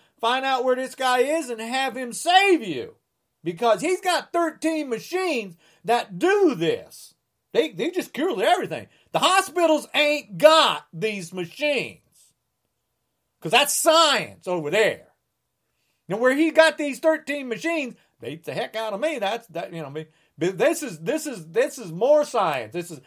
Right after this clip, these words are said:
they got holy sheets too. Holy mass now. Okay.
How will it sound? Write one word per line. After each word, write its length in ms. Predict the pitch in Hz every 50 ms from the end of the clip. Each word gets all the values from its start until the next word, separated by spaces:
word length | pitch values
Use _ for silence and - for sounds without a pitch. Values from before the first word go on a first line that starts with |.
| _ _ _ -
they 140 | 143 214 233
got 260 | 247 262 240 233 -
holy 460 | - - 226 277 285 285 277 285 277
sheets 480 | - - - 320 349 339 - 165 - -
too. 480 | - 269 311 320 302 233 160 - - _ _ _ _ _
Holy 440 | - 180 214 233 247 262 262 262
mass 500 | 247 254 285 294 285 262 202 151 127 -
now. 320 | - 156 143 127 120 117 120 135 156 170 190
Okay. 380 | 185 - 143 123 101 87 90